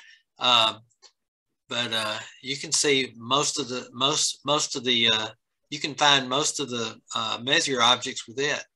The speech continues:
And so you get good views of the moon. It's real easy to, uh, real light on your budget and easy to take out. Something that, that's a good starter scope until you get better.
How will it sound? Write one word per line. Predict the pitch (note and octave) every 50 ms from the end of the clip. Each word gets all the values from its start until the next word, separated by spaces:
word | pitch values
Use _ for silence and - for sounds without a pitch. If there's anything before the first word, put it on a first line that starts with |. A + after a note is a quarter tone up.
| _ _ _ _ _ _ _ _ _ _ _ _ -
And | C3 B2
so | - -
you | D3 C#3 C3 B2 B2+
get | B2 C3+ C3+ B2+ - A#2+
good | C#3 C3+ B2 A#2
views | C#3 C#3+ C#3+ C#3+ -
of | C3 A#2
the | A#2
moon. | A#2+ B2 C3 C3+ C#3 C#3+ C#3+ C#3
It's | - - -
real | B2+ C3+ C3+ C3+ C3+
easy | C#3 C3+ C#3 C3+ C#3 C3 A#2
to, | A2+ A2 A2 - _ - - - _ _ _ _ _ -
uh, | A#2 B2 - - - -
real | C3+ D3+ C#3+ B2+ A#2+ A#2 - - - - -
light | B2+ C3 C#3 C#3+ C#3+ B2+
on | B2+ B2+ B2+
your | A#2+ A#2 A2+
budget | G#2+ B2 C3+ C#3 D3 C#3+ D3+ D3 C#3 - _ _ _ _ - - -
and | A#2+ A#2 A2+ A2 G#2+ G#2 G2+ G2+ _ _ _ _ _ _ _ _ _ _ -
easy | C#3 C#3 C3+ D3 C#3 B2
to | A#2
take | - C#3 C3+ C3+ - -
out. | D3 D3 D3 - - - - _ _ _ _ _ _ _ _ _ _ _ _ _ _ _ _ _ _ _ _ _ _ _ _ _ _ _ _ _ _ _ _ _ _ _ _ _ _ _ _ _ _ _ _ - - _ -
Something | - E3 E3 D#3+ D#3
that, | E3 D#3+
that's | - D3+ E3 D#3 -
a | D3+
good | C#3+ D3 -
starter | - - - D3+ D3 D3+ C3+ A#2+
scope | - - - B2 G#2+ G#2 G#2+ - - _ C3+
until | B2 A#2 D3 C#3
you | C3 B2 A#2
get | B2 C3 A#2+ - -
better. | A#2+ B2 B2 A2 G#2 -